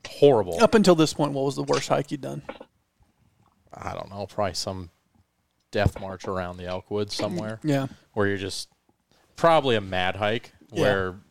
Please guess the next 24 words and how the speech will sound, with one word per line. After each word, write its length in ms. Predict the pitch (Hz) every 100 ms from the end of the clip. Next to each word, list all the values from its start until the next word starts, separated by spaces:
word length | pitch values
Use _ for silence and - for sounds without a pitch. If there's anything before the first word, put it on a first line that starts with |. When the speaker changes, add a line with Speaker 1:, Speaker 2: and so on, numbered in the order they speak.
| _
Speaker 1:
you 120 | 117 156
Speaker 2:
I've 40 |
Speaker 1:
know, 40 | 185
Speaker 2:
done 180 | 143
a 40 | 95
couple 220 | 135 131
of 60 | 139
those. 240 | 156 156
Speaker 1:
the 120 | 117
animals 420 | 120 110 110 107 104
weren't 200 | 101 98
cooperating, 680 | 104 95 95 104 101 104 95
and 120 | 92
the 60 |
hunter, 360 | 82 98 98 98 - - - - _ _ _ _
who 260 | 104 104 95
shall 260 | - 107 98
not 180 | 95 98
be 80 | 95
named, 460 | 95 92 92 - 95
just 360 | 98 90 - - _ _ _ _ _
starts 520 | - - - 101 95 110
walking. 480 | 95 82 - 90
Speaker 2:
<laughs> 60 | 87